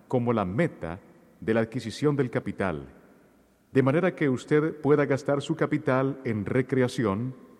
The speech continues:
en lugar de gastar su capital en trabajar mejor. Ahora, no estamos hablando de efectos en política de dividendos y algunas otras cosas en el gran cuadro económico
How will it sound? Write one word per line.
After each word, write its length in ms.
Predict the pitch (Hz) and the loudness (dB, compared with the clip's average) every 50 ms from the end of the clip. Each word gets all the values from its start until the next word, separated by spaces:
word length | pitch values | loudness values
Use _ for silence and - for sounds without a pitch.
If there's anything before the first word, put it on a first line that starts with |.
| - - - - - - | -20 -20 -20 -14 -6 -2
en 140 | 131 151 160 | 0 2 2
lugar 320 | 151 123 123 117 117 101 | 4 4 2 2 2 0
de 100 | 110 107 | 0 0
gastar 380 | 101 104 98 - - 175 175 127 | -2 -2 -2 0 2 2 2 0
su 140 | - 104 | -2 -6
capital 560 | - 90 73 - 82 - - 101 104 104 98 - - - - - - - - | -6 -6 -6 -8 -6 -2 0 0 0 0 -2 -4 -10 -20 -20 -20 -18 -12 -10
en 160 | 101 90 85 | -8 -8 -6
trabajar 440 | - 87 76 76 76 - 101 104 107 | -6 -6 -6 -6 -6 -2 -2 -2 0
mejor. 560 | 110 107 - 147 170 - - - - - - - - - - - - - _ _ _ _ _ _ _ _ _ _ _ _ _ _ _ _ _ _ _ _ _ - | 0 0 0 0 0 0 -2 -6 -14 -18 -20 -20 -20 -20 -20 -20 -20 -20 _ _ _ _ _ _ _ _ _ _ _ _ _ _ _ _ _ _ _ _ _ 0
Ahora, 380 | 139 175 190 180 160 135 - - 156 | 2 2 4 4 2 2 0 -2 -4
no 100 | 170 214 | -4 -2
estamos 380 | 202 - 220 214 214 190 - | 0 0 0 0 -2 -2 -2
hablando 360 | 175 131 135 147 151 147 156 | -2 0 0 0 0 0 -2
de 340 | 139 117 104 92 85 82 - - | 0 0 -2 -2 -4 -6 -8 -8
efectos 680 | - 101 98 - 147 139 - - - 147 139 131 - - | -8 -8 -4 -2 -2 -2 -2 -2 -2 0 0 0 -2 -4
en 340 | 104 87 85 82 78 76 73 - | -6 -4 -6 -8 -10 -12 -10 -6
política 520 | - 110 117 131 131 131 131 123 - 120 110 | -4 -2 -2 -2 -4 -4 -6 -6 -4 -4 -6
de 100 | 104 95 | -6 -6
dividendos 720 | 90 87 82 87 107 120 127 120 113 107 123 113 - - 92 | -8 -8 -6 -2 0 0 0 0 -2 -4 -6 -8 -8 -10 -12
y 280 | 82 78 76 71 71 | -10 -10 -12 -12 -10
algunas 440 | 80 82 80 - 120 131 127 117 - | -10 -10 -8 -6 -4 -4 -4 -4 -6
otras 300 | 110 - - 98 - - | -6 -6 -8 -10 -8 -4
cosas 440 | - 139 123 - - 92 104 - - - - - - - _ _ _ - | -2 -2 -2 -2 -4 -6 -6 -6 -10 -20 -20 -20 -20 -20 _ _ _ -4
en 140 | - 101 104 | -2 -2 0
el 120 | 107 104 | 0 0
gran 220 | - 110 117 123 117 | 0 0 -2 -2 0
cuadro 340 | - 117 117 120 120 113 | 0 2 2 2 2 0
económico 600 | 110 - 101 101 110 110 104 101 98 - 113 127 | -2 -2 -2 -2 -2 -2 -2 -2 -4 -4 -4 -4